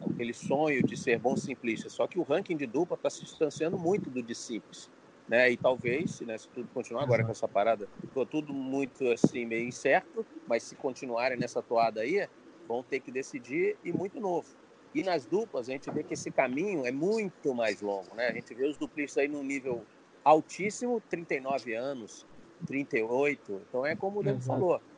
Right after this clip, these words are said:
Speaker 1: você se man-, se mantiver ali entre sessenta, cinquenta, mas com a possibilidade de você ter uma carreira muito mais longeva, né? Você, obviamente, pode ter uma carreira de sucesso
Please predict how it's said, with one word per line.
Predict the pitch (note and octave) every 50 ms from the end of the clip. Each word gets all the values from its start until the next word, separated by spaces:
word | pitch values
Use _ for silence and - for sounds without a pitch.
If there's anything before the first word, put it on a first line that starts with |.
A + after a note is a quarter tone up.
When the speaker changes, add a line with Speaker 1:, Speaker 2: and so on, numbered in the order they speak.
| - - -
Speaker 1:
você | - - D3
se | C#3 - - E3
man-, | D#3 D#3 D3+ D#3 D#3+ - E3
se | - - -
mantiver | D#3+ E3 F#3+ F#3+ - F#3+ D#3 E3+ E3+ E3
ali | E3 D#3 D#3 D3+
entre | C#3+ -
sessenta, | - - D3+ - - - F3 E3+ D#3+ - - C#3+
cinquenta, | - - - D3+ C3+ - D#3+ C#3+ C3+ C3 A#2 - A#2 A2
mas | A2+ A#2 A#2 A#2 - -
com | - C#3+ C#3
a | C#3
possibilidade | C#3 - D#3 D3 - D#3+ D3+ C#3+ C#3 - C3 B2+ C3 B2
de |
você | B2+ B2+ - - B2
ter | - D3
uma | C3 B2+
carreira | - - A2+ A#2 C3 C3 B2
muito | B2 C3+ E3+ G#3+ G3 - F3
mais | D#3 D3+ D3 C#3 -
longeva, | - B2+ B2+ C3 C3 A#2+ - - - C3 D#3 F#3+ G3 D3+ - A2+ G2+ F2+ - - - - - - - - - -
né? | A2+ B2+ D3 E3+ F3 - - - - - -
Você, | D#3+ - E3+
obviamente, | C#3+ C3 C3 D3+ D3+ C#3+ C3+ C3+ C#3+ D#3 - G3
pode | - - F#3 E3
ter | -
uma | - -
carreira | - F#3 E3+ F3+ F3+
de | E3 -
sucesso | - - - - - D3+ D3+ F3 - - -